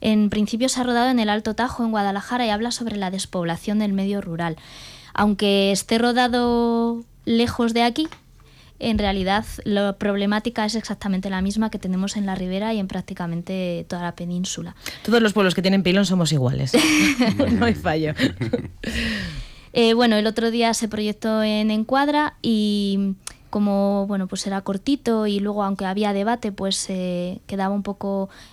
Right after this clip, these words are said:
Speaker 1: escaso de tiempo, nos pidieron al grupo teatral Por Amor al Arte de Milagros, al que pertenezco, que si podíamos generar un pequeño sketch, una pequeña obra, para complementar un poco este tema de la despoblación.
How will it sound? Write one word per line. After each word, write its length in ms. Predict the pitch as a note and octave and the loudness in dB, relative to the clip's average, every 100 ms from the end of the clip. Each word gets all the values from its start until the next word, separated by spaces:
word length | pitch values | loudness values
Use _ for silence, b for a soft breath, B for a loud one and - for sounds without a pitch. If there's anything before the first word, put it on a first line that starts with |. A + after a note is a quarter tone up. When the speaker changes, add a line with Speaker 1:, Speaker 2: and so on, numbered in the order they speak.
| B | B
Speaker 1:
escaso 540 | G3 - A#3 A3 G#3 | -6 0 0 0 -2
de 100 | G3+ | -2
tiempo, 480 | G3+ A#3+ B3+ A#3 A#3+ B B B | 0 0 2 0 -4 B B B
nos 280 | - A3 G3+ | 2 2 2
pidieron 500 | - G#3+ A3+ A#3 A#3 | 0 0 2 4 4
al 420 | A3 G#3 G#3 G3+ G#3 | 2 2 0 0 0
grupo 300 | G#3+ G#3+ A3 | -2 -2 -4
teatral 360 | G#3 G#3+ A#3 | -2 0 0
Por 180 | A3 G3+ | 0 -2
Amor 220 | G3 G3+ | -2 0
al 120 | G3+ | 0
Arte 260 | A#3+ C4 B3+ | 0 0 -2
de 100 | A3+ | -2
Milagros, 440 | G#3+ B3 B3 G#3 | 0 0 0 -4
al 100 | G3 | -6
que 100 | F#3+ | -8
pertenezco, 680 | F#3+ F#3+ - G3+ G#3+ - A3+ B B B B | -8 -8 -4 -4 -4 -6 -8 B B B B
que 100 | G#3+ | -2
si 120 | A3 | -2
podíamos 720 | G#3 G#3 G#3+ A3+ A3+ A3 - | -2 0 2 2 2 0 -4
generar 540 | - G#3 G#3 A3+ A3+ | -2 0 2 2 2
un 80 | G#3+ | 0
pequeño 600 | G#3 G#3+ G#3 G3+ F#3+ F#3+ | -2 -2 -2 -2 -2 -4
sketch, 440 | F#3+ - B3 A#3+ | -4 -4 -4 -2
una 160 | G#3+ G3+ | -4 -4
pequeña 520 | G3 G#3 G3+ G3 G3 | -6 -4 -4 -2 0
obra, 320 | A3+ A#3 A#3 - B B | 0 0 -2 -6 B B
para 220 | - G#3+ A3 | 0 0 2
complementar 880 | G#3+ G3 G#3 G3+ G3 F#3+ G#3 G#3 G#3 | 0 0 0 0 0 0 0 0 0
un 140 | G#3 | -2
poco 420 | G#3 G#3 A3 A3 B B B B | -4 -4 -4 -4 B B B B
este 760 | G3+ - - G2+ F#3+ F#3 F#3 | -2 -2 -4 -2 -2 -2 -4
tema 240 | G3+ G3+ G3 | -2 -2 0
de 60 | |
la 100 | F#3+ | -2
despoblación. 720 | F3+ - F#3 E3+ F3+ G#3+ F3 | -4 -6 -4 -4 -2 0 -2